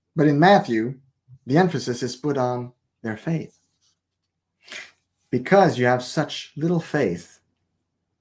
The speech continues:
that is why you failed."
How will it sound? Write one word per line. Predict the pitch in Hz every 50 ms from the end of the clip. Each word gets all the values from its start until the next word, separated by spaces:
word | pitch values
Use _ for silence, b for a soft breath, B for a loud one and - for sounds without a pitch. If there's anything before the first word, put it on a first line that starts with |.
| _ -
that | - 120 113 104 92 101 -
is | 107 104 101
why | 98 98 98 98 95 95 92 95 - _ _ _ _ _ _ _ _ _ _ -
you | 85 90
failed." | 85 - - 82 80 73 78 80 -